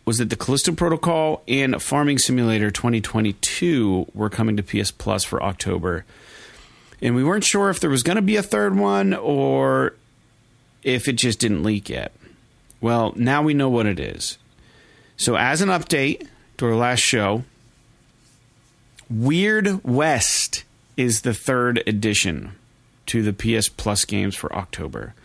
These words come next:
Weird West looks good, actually. And I was watching when it came out,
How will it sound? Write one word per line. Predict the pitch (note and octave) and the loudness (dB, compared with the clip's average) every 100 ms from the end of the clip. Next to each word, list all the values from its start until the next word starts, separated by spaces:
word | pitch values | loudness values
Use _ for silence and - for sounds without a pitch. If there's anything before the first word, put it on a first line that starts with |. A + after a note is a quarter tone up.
| - - - - - - | -20 -20 -20 -20 -20 -8
Weird | - A3 D4 | 0 0 2
West | A#3+ A3 A3+ - - | 2 2 0 -2 -2
looks | C#3+ E3+ G3 - | 0 2 0 -2
good, | - C3+ F3 A#2+ - | 0 2 2 2 0
actually. | - G2 F#2+ - G#2 E2 C2+ A#1+ - - | 0 0 0 0 0 -2 -4 -8 -14 -4
And | B2+ C#3 | -2 0
I | |
was | D#3+ D#3+ | 0 0
watching | C#3 D#3+ A3 - A#3+ G#3+ F#3 - _ _ _ _ _ _ _ _ _ _ _ _ - | -2 -2 0 0 2 2 0 -4 _ _ _ _ _ _ _ _ _ _ _ _ -10
when | G2 A#2 | -2 0
it | A#2 | 0
came | - C#3 C3+ | -2 0 2
out, | A2+ A2+ F#2 | 2 0 -2